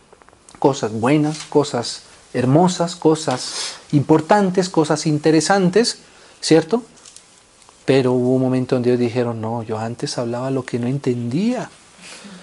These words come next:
Y no es que lo que escribiera Job o lo que escribiera Salomón en los Proverbios, ¿cierto? O incluso en el mismo Cantar de los Cantares,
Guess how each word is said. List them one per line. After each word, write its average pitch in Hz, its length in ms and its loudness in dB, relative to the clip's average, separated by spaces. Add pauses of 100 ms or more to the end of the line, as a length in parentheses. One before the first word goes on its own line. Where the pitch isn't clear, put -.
(240)
Y 131 80 2
no 143 100 6
es 180 100 0
que 185 100 4
lo 165 100 4
que 170 80 2
escribiera 147 640 2
Job 156 420 2
o 139 60 0
lo 127 120 -2
que 135 100 -2
escribiera 127 680 2
Salomón 127 420 0
en 131 80 0
los 123 140 2
Proverbios, 131 920 2 (720)
¿cierto? 131 460 -4 (480)
O 127 80 -8
incluso 139 380 2
en 120 100 0
el 113 60 0
mismo 131 280 0
Cantar 123 360 -2
de 123 80 0
los 120 160 -2
Cantares, 147 560 2